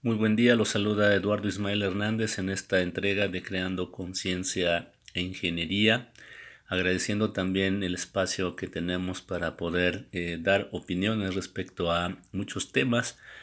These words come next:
Hoy me centraré en un tema controversial que está, eh, pues, causando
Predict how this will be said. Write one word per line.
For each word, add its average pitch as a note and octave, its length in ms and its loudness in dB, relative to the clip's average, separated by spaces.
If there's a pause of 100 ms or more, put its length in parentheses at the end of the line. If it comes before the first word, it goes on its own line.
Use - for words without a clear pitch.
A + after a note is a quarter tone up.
(500)
Hoy A2+ 160 8
me A2 200 8
centraré G2+ 760 4
en G2 140 0
un G2 160 -2
tema G2 500 0
controversial F#2 880 2
que - 140 -2
está, F#2+ 760 4 (240)
eh, E2 380 -4
pues, - 300 -2
causando F2+ 920 0